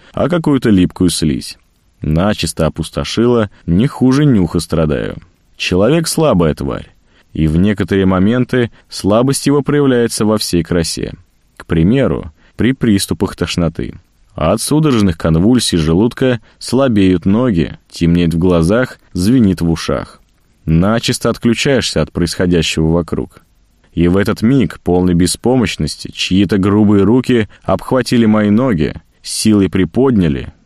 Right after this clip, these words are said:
толкнули. Уж не знаю, каким чудом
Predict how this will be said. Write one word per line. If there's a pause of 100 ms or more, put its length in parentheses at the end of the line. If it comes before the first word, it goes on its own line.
(100)
толкнули. (460)
Уж
не
знаю,
каким
чудом